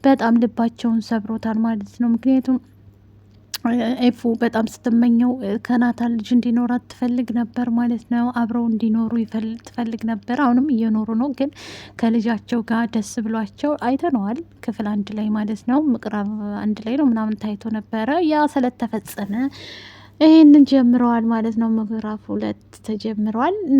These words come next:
ብቻ ሀረጎች ደስ ይላሉ፣ ደስ የሚል ነገር አላቸው ማለት ነው። ግን አያችሁ የሰው ልጅ፣ እ፣ ያገኛል፣ ያጣል።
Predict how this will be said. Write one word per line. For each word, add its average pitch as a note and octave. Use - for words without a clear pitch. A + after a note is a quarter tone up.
ብቻ -
ሀረጎች C4+
ደስ B3
ይላሉ፣ G#3+
ደስ C4
የሚል A3+
ነገር A3
አላቸው A#3+
ማለት A#3
ነው። D4
ግን E4
አያችሁ C4
የሰው C4
ልጅ፣ B3+
እ፣ A3
ያገኛል፣ A#3
ያጣል። A3